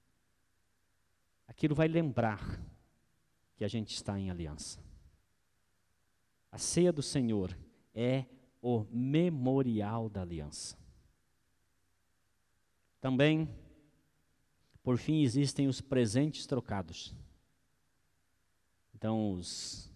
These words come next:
que se casam recebem presentes, né? Neste caso, quando a aliança é feita entre dois lados, eles trocam presentes. No caso dos noivos, eles se trocam.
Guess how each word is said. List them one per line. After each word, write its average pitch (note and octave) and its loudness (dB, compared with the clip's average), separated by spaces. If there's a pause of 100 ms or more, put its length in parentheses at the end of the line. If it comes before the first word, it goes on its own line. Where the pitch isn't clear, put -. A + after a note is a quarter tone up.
que A#2+ -4
se A2+ -2
casam A#2+ 2
recebem B2 2
presentes, G2+ -2
né? C#3+ -2 (1000)
Neste B2+ 0
caso, G#3+ 6
quando G3+ 4
a G3+ 12
aliança G3 10
é E3+ 8
feita F#3+ 8 (1400)
entre D#3 6
dois E3+ 8
lados, G#3+ 6
eles F3 4
trocam G#3 4
presentes. B2+ 2 (1500)
No A#2 -14
caso D3 2
dos D3 -2
noivos, D#3 6
eles D3+ 4
se - 0
trocam. B2 2